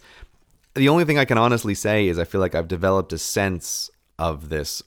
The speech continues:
over time about, like, like, where do you want to stop with trying to verify if something is true? Or, uh, I'll give an example of, um, one of the things that happens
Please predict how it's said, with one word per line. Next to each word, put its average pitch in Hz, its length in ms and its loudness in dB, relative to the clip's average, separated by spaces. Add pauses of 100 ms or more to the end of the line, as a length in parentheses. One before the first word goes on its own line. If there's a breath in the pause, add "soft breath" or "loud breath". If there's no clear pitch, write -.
over 80 260 -6
time 73 540 -10 (200)
about, 78 380 -6
like, 85 140 -6 (180)
like, 90 160 -4
where 113 400 4
do 120 100 -2
you 120 140 2
want 107 280 0
to 98 120 -2
stop 90 600 -2 (100)
with 80 160 -8
trying 80 360 -6
to 82 100 -6
verify 76 560 -4
if 67 120 -10
something - 360 -10
is - 160 -14
true? - 340 -10 (720 soft breath)
Or, 82 320 0 (440 loud breath)
uh, 135 180 4
I'll 160 60 6
give 185 180 6
an 160 80 0
example 123 420 4
of, 90 240 4
um, 78 460 -2
one 113 240 2
of 110 60 2
the 104 80 0
things 98 260 -2
that 87 100 0
happens 87 600 -4